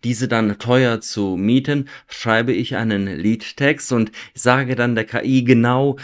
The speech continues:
wie dieses Lied klingen soll, in welchem Stil, und aus meinen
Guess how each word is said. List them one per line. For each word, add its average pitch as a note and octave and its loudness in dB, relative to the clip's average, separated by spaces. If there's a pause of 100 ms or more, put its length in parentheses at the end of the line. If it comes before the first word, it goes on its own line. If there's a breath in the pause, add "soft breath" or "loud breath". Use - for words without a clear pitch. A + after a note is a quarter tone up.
(120)
wie A#2+ 0
dieses G#2 -6
Lied G#2 -4
klingen C#3 -2
soll, C3+ 2
in G#2+ 0
welchem F#2+ -6
Stil, C#3+ 0
und B2+ -2 (520 loud breath)
aus A#2 -4
meinen C3+ 0